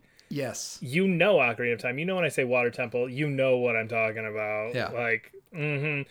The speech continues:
Speaker 2: You know when we say, "Oh, yeah, like, the ocarina and the music," you understand, like, how that music plays into the game. Like, you just, you, you know. It's,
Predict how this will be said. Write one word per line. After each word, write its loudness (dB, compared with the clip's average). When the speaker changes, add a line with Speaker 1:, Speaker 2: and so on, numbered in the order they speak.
Speaker 2:
You 0
know 6
when 4
we 0
say, 0
"Oh, 4
yeah, 6
like, 2
the -2
ocarina 0
and -2
the 0
music," 0
you -2
understand, 0
like, 0
how 0
that 0
music -2
plays 0
into -4
the -6
game. 2
Like, -6
you -2
just, -2
you, -2
you 0
know. 0
It's, 0